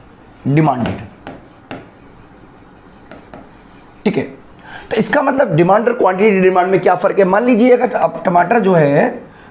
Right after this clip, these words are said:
वो पचास रुपये केजी होगा तो मैं उसकी दो quantity खरीदूंगा, ठीक है जी, दो किलो खरीदूंगा। अगर मैं उससे बोलता हूँ कि अगर तुम पच्चीस रुपये का होगा तो मैं पाँच किलो खरीदूंगा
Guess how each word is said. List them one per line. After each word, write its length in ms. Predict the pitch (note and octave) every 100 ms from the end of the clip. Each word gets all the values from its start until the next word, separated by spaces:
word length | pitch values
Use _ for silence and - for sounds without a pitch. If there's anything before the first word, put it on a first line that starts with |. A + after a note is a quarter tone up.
| - -
वो 140 | D#3 B3+
पचास 460 | A#3+ G3 A3+ A3+
रुपये 220 | A3+ A#3 A3+
केजी 280 | F3+ D#3+ F3+
होगा 460 | D3 C3+ C3 - - - - - - -
तो 60 | F3
मैं 240 | F#3 G3+ A#3
उसकी 240 | A3+ B3
दो 140 | F#3+ G3
quantity 420 | F3+ F3 E3+ E3
खरीदूंगा, 460 | E3 D#3 D#3+ E3 E3+ - - - - - - - - - -
ठीक 100 | A3+ A3+
है 60 |
जी, 100 | F#3
दो 140 | D3 F#3
किलो 160 | F#3+
खरीदूंगा। 420 | F#3 F3 E3 E3 E3+ -
अगर 180 | F#3 B3
मैं 140 | A#3+ A#3+
उससे 200 | - A3+
बोलता 280 | F3+ F3
हूँ 80 | A3+
कि 60 | A3+
अगर 100 | A3+
तुम 120 | A#3+
पच्चीस 360 | - F3 C4 A3+
रुपये 220 | A3 A3+
का 80 | G3
होगा 260 | F3 D#3+ C#3 - -
तो 60 | A3
मैं 160 | A3+ -
पाँच 220 | E3 E3
किलो 180 | F3+ E3+
खरीदूंगा 440 | D#3+ D#3 D#3+ E3